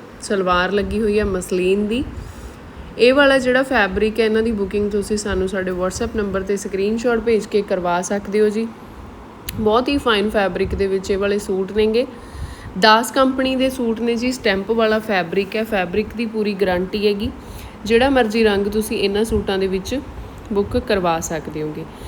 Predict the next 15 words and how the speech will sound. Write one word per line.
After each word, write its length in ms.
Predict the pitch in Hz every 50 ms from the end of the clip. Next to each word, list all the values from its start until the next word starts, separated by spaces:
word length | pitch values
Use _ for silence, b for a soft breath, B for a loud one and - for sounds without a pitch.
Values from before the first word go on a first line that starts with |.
| B B B B
ਜੇ 120 | - 240 247
ਤੁਸੀਂ 260 | 240 277 269 302 285
ਚੈਨਲ 340 | 247 277 254 240 240 240 240
'ਤੇ 120 | 233 262
ਪਹਿਲੀ 340 | 247 254 233 208 202 214 233
ਵਾਰੀ 260 | 233 247 247 247 240
ਆਏ 240 | 226 214 208 202 208
ਹੋ 100 | 214 214
ਜੀ, 120 | 208 226
ਚੈਨਲ 380 | 220 214 220 196 185 190 190 196
ਨੂੰ 140 | 196 202 196
ਜ਼ਰੂਰ 200 | 180 190 196 208
ਸਬਸਕ੍ਰਾਈਬ 560 | 202 254 226 226 - - 240 214 208 202 202 202
ਕਰ 180 | 220 208 202 190
ਲਿਓ। 260 | 202 208 214 226 262